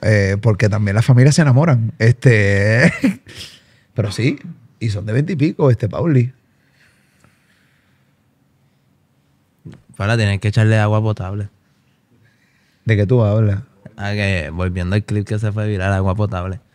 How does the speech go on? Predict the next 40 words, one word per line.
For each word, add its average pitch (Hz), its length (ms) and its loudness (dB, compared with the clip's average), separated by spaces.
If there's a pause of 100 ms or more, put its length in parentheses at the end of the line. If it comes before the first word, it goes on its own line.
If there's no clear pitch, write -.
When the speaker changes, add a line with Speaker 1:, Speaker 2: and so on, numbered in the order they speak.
(100)
Speaker 1:
Agua 107 220 0
bendita. 101 500 0 (100)
Speaker 2:
Exacto. 90 460 -14
Speaker 1:
Ok, 98 260 -6 (400)
agua 95 220 -6
bendita. 78 480 -12 (400)
Speaker 2:
Agua 95 180 -20
potable, 98 340 -12
la 95 120 -12
prendemos 90 400 -10
a - 20 -4
la 107 80 -2
piscina 107 340 -6
y 104 40 -8
la 95 120 -8
dejamos 90 300 -6
sola 104 300 -2
ahí 107 180 -8
y 107 60 -6
nos 92 120 -10
vamos. 90 220 -4 (220)
Speaker 1:
¿Qué 143 100 2
tú 160 100 0
quisieras 160 300 4
para 127 240 4
mí, 101 100 2
en 92 120 0
serio? 78 320 -6
¿Qué 113 100 2
tú 123 80 4
quisieras 113 300 2
para 95 180 -2
mí? 69 120 -8 (1700)
¿Qué 131 100 4
tú 127 80 2
quisieras 135 300 4
como 123 260 6
hija 131 180 8
para - 220 -4
mí? 107 140 -8